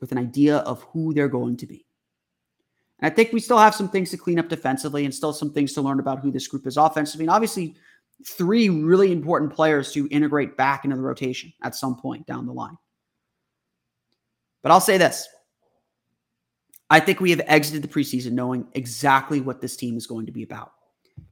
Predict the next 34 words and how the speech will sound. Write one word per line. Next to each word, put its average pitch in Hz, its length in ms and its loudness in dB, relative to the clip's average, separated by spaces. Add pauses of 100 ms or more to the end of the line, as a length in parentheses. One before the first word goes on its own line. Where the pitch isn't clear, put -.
exactly 160 460 2
the 151 80 -4
kind 165 300 2
of 156 80 0
group 165 200 -4
they 160 120 2
want 147 240 4
to - 60 -8
be, 127 220 -2
exactly 151 440 -2
the 147 80 -8
kind 147 320 -6
of 135 80 -10
game 127 200 -4
they 127 80 -4
want 127 160 -8
to 120 60 -14
play, 135 140 -4
the 123 100 -8
standard 190 640 0
they 170 120 2
want 147 260 0
to 143 40 -10
set. - 300 -10 (2250)
The 156 80 2
Magic 196 380 4
have 165 140 -4
exited 156 400 0
the 143 60 -10
preseason 170 600 -6 (1120)
with 147 160 0
an 165 60 4
identity, 143 420 2 (2000)
with 151 300 0